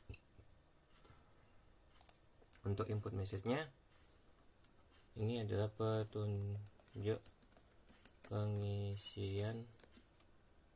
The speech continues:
tahun. Nah, input message-nya adalah masukkan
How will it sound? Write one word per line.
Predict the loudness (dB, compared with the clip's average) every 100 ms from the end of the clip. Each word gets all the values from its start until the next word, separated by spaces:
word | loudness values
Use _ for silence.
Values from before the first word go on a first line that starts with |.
| -20 -20 -20 -20 -20 -10
tahun. | -2 0 2 0 -2 -10 -16 -18 -16 -16
Nah, | -16 -18 -20 -20 -20 -20 -20 -20 -20 -20 -20 -20 -20 -20 -20 -16 -6
input | -4 -4 -4
message-nya | -4 -4 -6 -4 -4 -2
adalah | -2 0 -2 -4 -14 -20 -20 -20 -20 -20 -20 -20 -20 -20 -20 -20 -20 -20 -20 -20 -20 -20 -20 -20 -20 -12
masukkan | -12 -10 -10 -10 -6 -6